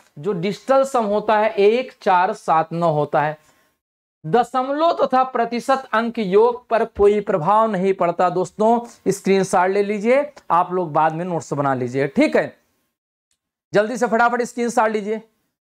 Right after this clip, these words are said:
बहुत शानदार क्लास चलेगी दोस्त। आइए, खुश रहें सभी विद्यार्थी। आइए, ज़ीरो या नौ, डिजिटल सम में नौ का मतलब ज़ीरो।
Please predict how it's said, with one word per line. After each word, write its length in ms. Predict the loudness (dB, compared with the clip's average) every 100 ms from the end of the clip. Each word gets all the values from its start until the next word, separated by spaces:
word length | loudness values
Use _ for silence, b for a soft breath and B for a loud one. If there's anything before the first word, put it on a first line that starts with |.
| 0
बहुत 220 | 2 2
शानदार 500 | 2 0 2 2 0
क्लास 300 | 2 -2 0
चलेगी 280 | -4 -4 -4
दोस्त। 300 | -8 -10 -12 _ _ _ _ _ _ _ _ _ _ _ _ _ _ _ _ -4
आइए, 300 | 0 0 0
खुश 260 | 0 -2 2
रहें 180 | 2 2
सभी 180 | 2 4
विद्यार्थी। 500 | 4 0 -2 -8 -10 _ _ _ _ -4
आइए, 320 | -2 -2 -4 -14 _ _ _ _ _ _ _ _ _ _ _ _ _ -4
ज़ीरो 360 | 2 4 6 4
या 140 | 2
नौ, 380 | 0 -4 -6 -10
डिजिटल 380 | -6 -4 0 0
सम 160 | 2 0
में 160 | 0 0
नौ 180 | 2 0
का 120 | 0
मतलब 280 | 0 0 2
ज़ीरो। 380 | 2 2 0